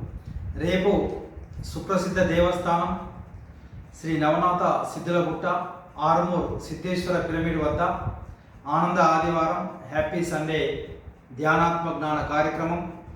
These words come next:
అదేవిధంగా అమావాస్య అఖండ ధ్యాన కార్యక్రమాన్ని నిర్వహించడం జరుగుతుంది. ఇట్టి బృహత్తరమైనటువంటి కార్యక్రమానికి జ్ఞానదాతగా హిమాలయ తపస్వి శ్రీ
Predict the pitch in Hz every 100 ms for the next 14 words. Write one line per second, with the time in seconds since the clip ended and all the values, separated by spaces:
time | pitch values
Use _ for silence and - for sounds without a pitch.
0 | - - - 151 170 170 170 165 165 135
1 | - - 156 170 175 175 175 180 151 -
2 | - 147 175 185 180 151 156 165 - 147
3 | 147 156 151 147 139 135 147 156 151 147
4 | 131 135 143 147 143 156 170 - - -
5 | - - 151 196 - 165 185 202 196 190
6 | 180 175 170 156 147 147 151 - 165 160
7 | 160 160 170 143 135 135 - - - -
8 | 123 147 160 185 175 165 165 165 170 -
9 | - - - 160 180 180 180 160 156 175
10 | 175 185 175 - 120 - - - - -
11 | - - - - - 175